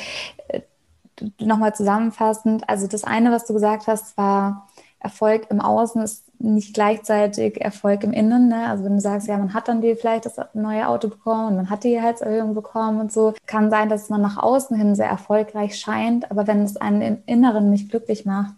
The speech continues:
dann hat es eigentlich keinen Wert. Und dann hast du, das Zweite, was ich ganz schön fand, war, dass du gesagt hast, man darf auch diese Schattenseiten in sich oder diese dunklen Seiten oder das, äh, diese Wolkengefühle oder jeder hat ja so ein bisschen anderen,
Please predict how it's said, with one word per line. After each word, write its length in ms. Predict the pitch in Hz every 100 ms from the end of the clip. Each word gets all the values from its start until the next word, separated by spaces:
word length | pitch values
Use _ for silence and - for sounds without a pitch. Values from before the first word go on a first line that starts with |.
| _
dann 420 | - 196 196 202 - - - _
hat 160 | 214 208
es 140 | 196
eigentlich 380 | - 208 202 202
keinen 280 | 202 202 196
Wert. 340 | 190 185 - - _
Und 720 | 214 208 202 202 208 208 247
dann 240 | 214 220 233
hast 320 | 240 - -
du, 140 | 226
das 160 | 214 214
Zweite, 320 | - 220 220
was 120 | 220
ich 120 | 214 -
ganz 240 | 214 -
schön 280 | - 226 240
fand, 300 | 233 220 214
war, 140 | 214
dass 180 | 214 214
du 60 | 202
gesagt 360 | 208 214 208
hast, 200 | 208 202
man 140 | 208 208
darf 340 | 214 226 233
auch 220 | - 214
diese 340 | - 214 214 214
Schattenseiten 800 | - 262 - 208 190 185 185 202
in 160 | 190
sich 260 | 185 202 208
oder 100 | 196
diese 240 | 196 190
dunklen 460 | 190 220 240 233 208
Seiten 400 | 202 202 208 208
oder 160 | 185 185
das, 260 | 196 - _
äh, 200 | 214 208
diese 260 | 196 196 196
Wolkengefühle 840 | 220 233 226 214 202 202 214 202
oder 140 | 196 190
jeder 240 | 196 196
hat 140 | 190 196
ja 220 | 190 190
so 60 | 196
ein 80 |
bisschen 240 | 202 196 202
anderen, 460 | 202 202 196 202